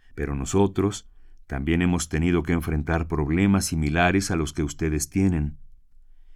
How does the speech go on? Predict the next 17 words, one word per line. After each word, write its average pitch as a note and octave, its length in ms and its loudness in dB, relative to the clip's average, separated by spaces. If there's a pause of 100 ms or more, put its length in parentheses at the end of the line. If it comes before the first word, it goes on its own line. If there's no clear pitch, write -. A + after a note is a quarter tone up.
(260)
Y F#2 100 -4
me F2 140 2
hace E2 220 0
muy G2+ 320 4
feliz F#2+ 600 0 (360)
poder G2 280 6
contar G2 400 4
la F#2+ 80 6
historia F#2+ 420 4
de E2+ 140 4
alguien E2+ 420 2
que D#2+ 140 0
desde D2 260 -2
su C#2+ 140 -6
forma A2+ 320 4
más G#2+ 240 2
humilde A#2+ 500 6